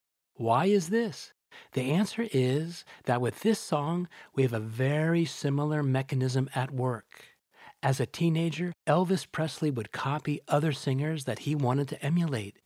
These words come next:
And now we can see that with Paul's song Michel, that when he had been just a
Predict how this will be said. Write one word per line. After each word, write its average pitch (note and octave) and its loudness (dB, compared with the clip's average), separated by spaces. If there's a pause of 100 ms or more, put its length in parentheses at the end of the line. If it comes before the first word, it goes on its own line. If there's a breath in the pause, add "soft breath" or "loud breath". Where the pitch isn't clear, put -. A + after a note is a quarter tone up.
(320 loud breath)
And A2+ 0
now A2+ -2 (260 loud breath)
we B2+ 0
can A#2+ -2
see E3+ -2 (260 loud breath)
that A#2 -2
with A2+ -6
Paul's D#3+ -4
song D#3 -2
Michel, C3 -6 (280 loud breath)
that A#2 -2
when A#2 2
he C#3 0
had D3 -2
been A#2+ -4
just D#3 -2
a A#2+ 0